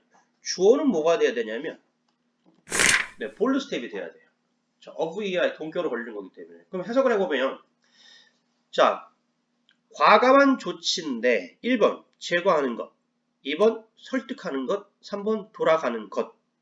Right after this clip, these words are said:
이렇게 돼야 되죠. 근데 만약에 to do에 걸리게 되면 주체가 누가 돼야 돼요? 네, employees가 돼야 돼요. 그럼 맥락성으로 보게 되면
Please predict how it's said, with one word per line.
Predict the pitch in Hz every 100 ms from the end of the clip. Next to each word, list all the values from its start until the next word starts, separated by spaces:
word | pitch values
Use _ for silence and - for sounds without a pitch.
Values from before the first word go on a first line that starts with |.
| _ _ _ _ _ _ _ _ 104
이렇게 | -
돼야 | 160 127
되죠. | 95 - - _ _ _ _ _ _ _ _ _ _ _ _ _ _
근데 | 220
만약에 | 202 208 226 185 147 254 - _ _ _ _ _
to | - 349
do에 | 349 349
걸리게 | 330 254 233 208
되면 | 160 180 131
주체가 | - 233 214 143
누가 | 143 139
돼야 | 123 104
돼요? | 120 196
네, | - _ _ _ _ _ _ _ _ - - - - -
employees가 | 185 202 269 311 240 135 104
돼야 | 92
돼요. | - _ _ _ _ _ _ _ -
그럼 | 247
맥락성으로 | 147 170 262 302 277 262 202
보게 | 170 170
되면 | 139 123 135 92